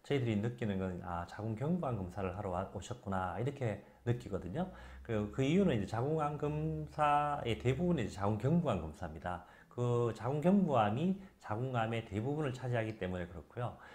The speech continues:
우리나라에서는 이제 특히 자궁 경부암 비율이 높습니다. 외국의 이제 서구의 백인들 같은 경우는 자궁 내막암도 자궁 경부암보다 더 많은 곳도 있습니다. 그래서 자궁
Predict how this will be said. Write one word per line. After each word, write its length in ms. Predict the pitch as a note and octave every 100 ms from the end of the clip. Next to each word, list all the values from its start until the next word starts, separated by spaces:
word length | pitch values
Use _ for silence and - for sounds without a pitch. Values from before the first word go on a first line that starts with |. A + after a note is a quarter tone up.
| - -
우리나라에서는 580 | A2+ D3 G3 C3 A#2+ F#2+
이제 160 | F2
특히 260 | - C#3+ C#3
자궁 240 | G#2+ G#2+
경부암 480 | G#2+ A#2+ A2 G2+ F#2+
비율이 280 | - G2+ F#2
높습니다. 580 | D#2+ - F#2 F2 F2 E2+ - - - -
외국의 480 | B2 D#3+ F3+ D3 G#2
이제 100 | F#2+
서구의 680 | - C#3+ E3 E3+ D#3+ A2
백인들 400 | - A#2 D3 C3
같은 280 | G#2 G2 G2
경우는 300 | F2+ A2 C#3+
자궁 280 | - G#2 A#2+
내막암도 640 | G2+ C3+ E3 C3 G2 A2 A#2
자궁 200 | F2+ F#2+
경부암보다 460 | A#2+ C3 A2 F#2+
더 140 | F2 E2+
많은 500 | F#2+ A2+ C3+ C#3 B2+ -
곳도 300 | - - E2
있습니다. 500 | D#2+ - F#2 F2+ E2+ - - -
그래서 400 | A2 G2+ F#2+ F#2+ - - - -
자궁 640 | A#2 B2 D#3 E3 E3+